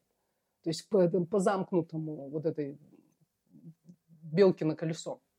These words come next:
И я поняла вот в практике, что, а, в следующий раз я буду делать там, и я думаю такая: «Окей, хорошо, что мне надо? Мне нужны книги».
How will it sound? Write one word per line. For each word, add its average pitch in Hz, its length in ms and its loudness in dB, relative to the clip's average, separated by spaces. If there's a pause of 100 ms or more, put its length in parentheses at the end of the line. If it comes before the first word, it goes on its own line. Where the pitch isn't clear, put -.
(1800)
И 196 80 4
я 233 140 10
поняла 226 400 0
вот 170 160 0
в - 80 -20
практике, 202 600 -2
что, 160 680 0
а, 160 520 -4 (800)
в - 60 -20
следующий 208 380 4
раз 196 200 2
я 175 80 0
буду 160 180 -2
делать 165 340 2
там, 311 280 -4 (540)
и 175 60 2
я 175 120 4
думаю 165 200 0
такая: 170 200 -4
«Окей, 226 280 0
хорошо, 180 320 -4
что 196 180 -8
мне 208 160 -2
надо? 147 300 -2
Мне 160 100 0
нужны 190 300 -2
книги». 156 400 -2